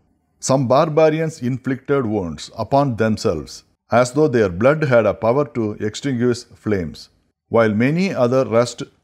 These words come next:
over to the side of Romans, hoping that there the water might be salutary to them. Marcus Aurelius had compassion for them,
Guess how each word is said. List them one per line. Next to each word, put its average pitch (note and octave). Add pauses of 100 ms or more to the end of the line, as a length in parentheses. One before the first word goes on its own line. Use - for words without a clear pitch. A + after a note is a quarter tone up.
over D#3+
to B2+
the G2
side C3
of G2+
Romans, G2 (260)
hoping C#3+
that F#2 (260)
there G#2+
the G2
water C#3
might G#2
be G2+ (220)
salutary C#3
to F#2+
them. E2 (360)
Marcus D#3
Aurelius A2+ (220)
had G#2+
compassion C#3+
for G#2+
them, F2